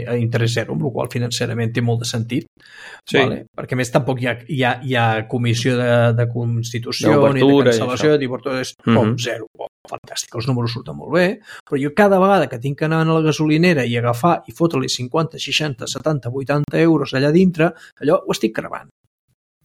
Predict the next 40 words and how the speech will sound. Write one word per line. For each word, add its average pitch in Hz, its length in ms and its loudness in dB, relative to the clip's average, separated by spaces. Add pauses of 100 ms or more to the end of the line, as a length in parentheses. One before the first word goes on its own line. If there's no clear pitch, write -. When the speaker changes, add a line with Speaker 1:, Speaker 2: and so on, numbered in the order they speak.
(120)
Speaker 2:
Sí, - 220 -6
sí, - 160 -10
Speaker 1:
I 139 60 -6
Speaker 2:
sí. - 80 -14
Speaker 1:
allò 147 220 2
em 202 100 4
molesta. 196 360 4
És, - 180 -2
és - 120 -4
com, 226 160 2
com, 226 260 0 (120)
és 196 100 0
la 226 80 4
diferència 214 420 2
entre 196 200 0
pagar 170 180 0
un 185 140 0
lloguer 175 200 2
i 170 40 2
pagar 165 220 2
una 156 100 0
hipoteca. 165 440 -2
O 131 40 -2
sigui, 127 320 -4 (440)
hòstia, - 440 0 (480)
un, 180 80 4
Speaker 2:
Exacte. 208 320 2
Speaker 1:
vale 214 180 2
que 247 80 -4
una, 214 280 2
una 175 260 0
casa 180 280 0
dona 165 200 0
moltes 151 500 -4
despeses, 160 420 0 (360)
o 156 80 0
un 170 320 4
pis 180 260 2
porta 170 260 2
mo-, 170 140 0